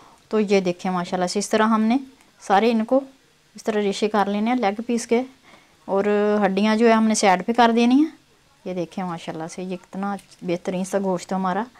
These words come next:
गल गया है। तो इस तरह हमने बारीक बारीक से इसको कर लेना। ये देखें मैंने इसमें दो चम्मच जो है ना मैं ये जैतून का ऑयल डालूँगी। तो ये मेरे पास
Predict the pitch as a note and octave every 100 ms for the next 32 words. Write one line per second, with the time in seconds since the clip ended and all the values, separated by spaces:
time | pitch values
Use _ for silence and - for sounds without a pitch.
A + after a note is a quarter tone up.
0 | - - _ F#3+ F3+ F3 G#3+ A3+ A#3+ G3
1 | - G#3+ G#3+ G#3 G#3+ G3 G3+ G3 G#3 G#3+
2 | - G#3 G#3+ G#3+ F#3+ G3+ A#3 A#3+ F#3+ F3+
3 | G3 F#3 G#3 A#3 _ _ - C#4 C4+ A#3
4 | B3 B3 C#4+ B3+ C4+ B3 G#3+ G3+ A3 G#3+
5 | A3 A3+ A#3+ - - - - - - G#3+
6 | A3+ G#3+ A3 A3+ A3 A3 A#3+ G#3+ A3 A#3+
7 | A#3 A#3+ B3+ D#4+ - - - - - -
8 | - - G#3 G3 F#3+ A3 A#3+ A#3+ B3 G3+
9 | G3